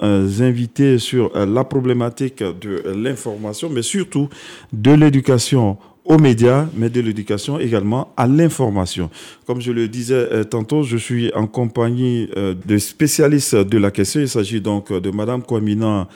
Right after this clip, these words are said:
Rita Pascal, qui est donc, euh, la présidente de l'association, euh, des blogueurs de Côte d'Ivoire. Alors, madame,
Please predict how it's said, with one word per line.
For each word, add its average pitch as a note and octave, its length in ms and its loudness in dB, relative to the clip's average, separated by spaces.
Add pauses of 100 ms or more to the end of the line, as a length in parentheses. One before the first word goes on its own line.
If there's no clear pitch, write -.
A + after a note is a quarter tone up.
(120)
Rita A2+ 320 0
Pascal, C3 500 -2
qui A#2 140 -4
est G2 100 0
donc, G#2 400 -4
euh, F#2+ 140 0
la F#2 100 -2
présidente G#2 400 -4
de G2 80 -6
l'association, G2 680 -6 (340)
euh, E2+ 180 -4
des G2 160 -2
blogueurs G#2 380 -2
de F#2+ 80 -4
Côte F#2 320 -4
d'Ivoire. A2+ 520 -2 (140)
Alors, - 320 0
madame, F3+ 440 -2